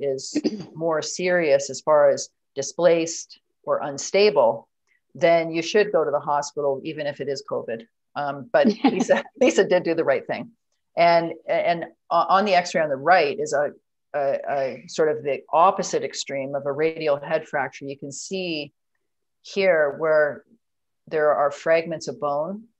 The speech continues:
and it's, I call this bone dust, where the radial head is basically exploded and it's, it's out of position. And this person would have a very painful elbow. They wouldn't be able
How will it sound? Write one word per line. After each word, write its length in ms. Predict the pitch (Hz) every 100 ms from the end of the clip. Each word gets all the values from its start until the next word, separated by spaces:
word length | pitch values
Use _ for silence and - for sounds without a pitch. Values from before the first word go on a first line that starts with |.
| _ 147
and 160 | 147
it's, 180 | 139 160
I 180 | 160 165
call 160 | 170
this 140 | 147 123
bone 340 | 120 151 151
dust, 420 | 143 113 - - _ _
where 340 | 143 139 135 - _ _ _
the 60 | 156
radial 340 | 170 170 151
head 280 | 147 160 151
is 140 | 147 -
basically 480 | 151 147 - 143
exploded 680 | 123 - - 147 143 139 135
and 140 | 139 131
it's, 280 | - - _ _ _ _ -
it's 340 | 139 - - _ _ -
out 140 | 165 170
of 180 | 165 -
position. 580 | 139 147 - 151 143 131
And 180 | 160
this 160 | 180 185
person 600 | - 165 165 156 143 139
would 140 | 139 135
have 220 | 151 143
a 60 |
very 420 | 135 143 180 170 160
painful 760 | 170 147 131 139 135 131 120 _
elbow. 300 | 147 143 143
They 140 | 139 147
wouldn't 320 | 180 185 -
be 160 | 151 147
able 260 | 147 135